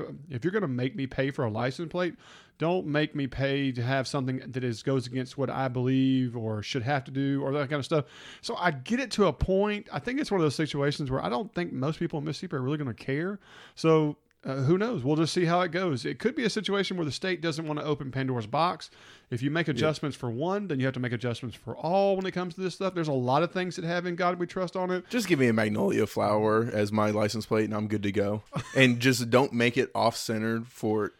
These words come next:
Speaker 2: anything.
Speaker 1: Yes.
Speaker 2: Like, oh, that is just the most annoying
Speaker 1: The
Speaker 2: thing.
Speaker 1: off-center thing is
Speaker 2: And just the
Speaker 1: brutal.
Speaker 2: color. Like, I
Speaker 1: Brutal.
Speaker 2: hate, I hate getting it out of the car wash and just looking at my license plate and being like, "This thing is still dirty."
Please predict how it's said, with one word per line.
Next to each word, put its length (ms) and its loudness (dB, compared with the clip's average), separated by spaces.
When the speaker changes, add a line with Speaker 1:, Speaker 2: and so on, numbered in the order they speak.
Speaker 2:
anything. 540 4
Speaker 1:
Yes. 120 -4
Speaker 2:
Like, 240 0
oh, 280 4
that 160 8
is 120 4
just 180 -2
the 100 4
most 260 4
annoying 480 0
Speaker 1:
The 140 4
Speaker 2:
thing. 80 0
Speaker 1:
off-center 420 2
thing 360 -2
is 140 -4
Speaker 2:
And 120 6
just 160 0
the 80 2
Speaker 1:
brutal. 160 10
Speaker 2:
color. 260 4
Like, 160 8
I 60 10
Speaker 1:
Brutal. 160 10
Speaker 2:
hate, 220 4
I 80 2
hate 260 2
getting 260 2
it 80 -4
out 120 4
of 40 6
the 80 4
car 240 4
wash 440 2
and 520 2
just 200 -2
looking 200 4
at 60 2
my 60 4
license 340 4
plate 120 0
and 80 -2
being 140 0
like, 220 -6
"This 180 -8
thing 160 -6
is 120 -6
still 180 -2
dirty." 340 2